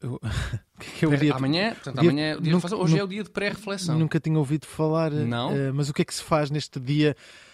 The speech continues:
Speaker 1: de pré-reflexão?
Speaker 2: Sim.
Speaker 1: Eh, eh,
Speaker 2: Não.
Speaker 1: pré-reflete-se, é isso?
Speaker 2: Eh,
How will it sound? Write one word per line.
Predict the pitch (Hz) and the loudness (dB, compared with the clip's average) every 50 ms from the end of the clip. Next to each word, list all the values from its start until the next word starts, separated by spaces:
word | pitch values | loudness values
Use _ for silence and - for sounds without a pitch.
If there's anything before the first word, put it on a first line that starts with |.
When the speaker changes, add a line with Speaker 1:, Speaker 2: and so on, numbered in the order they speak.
| _ - | _ -4
Speaker 1:
de | 139 131 127 139 143 143 139 139 135 131 127 123 117 113 110 - _ _ | -4 0 2 4 4 4 6 6 6 6 4 4 2 0 -4 -8 _ _
pré-reflexão? | - 165 180 185 170 - - - 165 165 160 147 - - - - 165 143 131 117 101 | 2 2 4 4 2 -2 -4 0 2 4 4 4 2 0 0 4 4 4 4 2 -2
Speaker 2:
Sim. | - - - - 135 120 | -4 -4 -4 -2 -2 -2
Speaker 1:
Eh, | 120 117 113 110 110 113 - | -2 -2 -4 -4 -6 -8 -8
eh, | 120 123 120 117 113 110 107 - - - - - - - - - _ _ _ | -8 -6 -4 -4 -4 -4 -6 -8 -12 -18 -20 -20 -20 -20 -20 -20 _ _ _
Speaker 2:
Não. | - - - 185 - - - | -6 -6 -6 -8 -12 -2 2
Speaker 1:
pré-reflete-se, | 160 156 127 - - 175 196 208 - - - 151 | 2 2 2 2 2 2 2 2 0 -2 -2 0
é | 151 | 0
isso? | 165 180 - - - - _ _ _ _ _ _ _ _ _ - | 0 0 -4 -8 -16 -20 _ _ _ _ _ _ _ _ _ -6
Speaker 2:
Eh, | - - | -6 -6